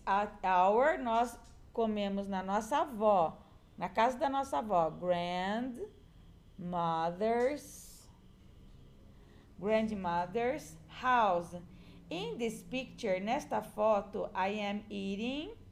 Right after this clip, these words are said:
I am eating an apple. Tô comendo uma maçã. And David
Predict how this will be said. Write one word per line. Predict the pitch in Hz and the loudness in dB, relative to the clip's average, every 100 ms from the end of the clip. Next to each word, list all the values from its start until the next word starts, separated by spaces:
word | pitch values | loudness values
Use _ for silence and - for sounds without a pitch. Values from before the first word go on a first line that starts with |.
| - - - - - - - - - - - - | -20 -20 -20 -20 -20 -20 -20 -20 -20 -20 -18 -4
I | 190 208 | -2 0
am | 202 208 214 | 0 -2 -6
eating | 196 202 233 302 440 - - - - - - - - - - - - - - - - - - - - - - - - - | -4 -4 -4 -4 -10 -18 -20 -20 -20 -20 -20 -20 -20 -20 -20 -20 -20 -20 -20 -20 -20 -20 -20 -20 -20 -20 -20 -20 -14 -8
an | 190 190 202 277 415 - - - - | -4 -2 -4 -6 -10 -16 -20 -20 -4
apple. | 196 202 202 - 175 165 160 156 151 160 180 180 - - - - - - - - - - - - - - - | 2 2 2 4 6 6 4 0 -2 -8 -12 -16 -20 -20 -20 -20 -20 -20 -20 -20 -20 -20 -20 -20 -20 -18 -12
Tô | 185 | -6
comendo | 175 170 170 190 | -4 -4 -6 -4
uma | 196 | -4
maçã. | 202 254 294 - - 190 180 160 - - - - - - - - - - - - | -2 -2 -4 -12 0 2 2 0 -6 -18 -20 -20 -20 -20 -20 -20 -20 -20 -20 -4
And | 190 190 | -2 -2
David | 180 180 185 185 208 294 247 | -2 0 0 -2 -4 -6 -6